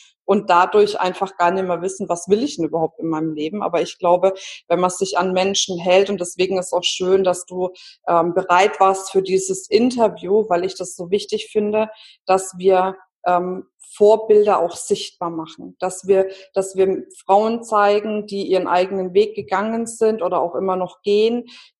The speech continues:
die eben auch sagen, „Hey, ich bin nicht perfekt. Bei mir ist nicht alles rund gelaufen. Ich hab genauso meine Themen wie du auch.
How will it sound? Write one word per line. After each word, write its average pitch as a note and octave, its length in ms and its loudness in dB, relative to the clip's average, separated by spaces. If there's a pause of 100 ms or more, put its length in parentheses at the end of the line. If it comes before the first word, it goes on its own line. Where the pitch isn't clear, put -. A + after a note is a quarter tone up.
die G3+ 220 -2
eben G#3 200 2
auch G#3+ 160 4
sagen, G3 460 0
„Hey, F#3+ 160 2
ich - 240 -4
bin A#3 120 4
nicht B3+ 220 -2
perfekt. - 600 -10 (240)
Bei F#3+ 100 2
mir G3+ 220 2
ist A3 180 2
nicht B3 140 0
alles F#3+ 440 0
rund F#3 280 -6
gelaufen. D#3 560 -4
Ich E3+ 160 -6
hab G#3 160 -2
genauso A3 640 2
meine G3+ 420 -2
Themen A3+ 560 -2
wie G#3 200 -8
du G#3 280 -8
auch. F#3+ 420 2